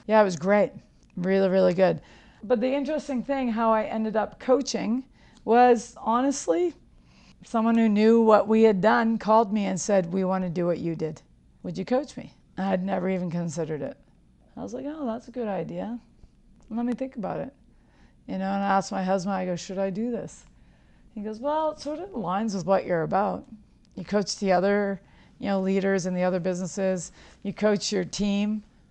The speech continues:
to grow and to implement this." He goes, "You should give it a try."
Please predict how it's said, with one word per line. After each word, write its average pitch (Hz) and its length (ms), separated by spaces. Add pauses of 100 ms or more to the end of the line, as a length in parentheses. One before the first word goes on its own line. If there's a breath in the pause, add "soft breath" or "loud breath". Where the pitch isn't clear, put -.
(160)
to 196 100
grow 185 480
and 185 160
to 185 140
implement 185 420
this." 208 240
He 226 80
goes, 220 220
"You 233 100
should - 140
give 226 160
it 226 100
a 220 60
try." 233 320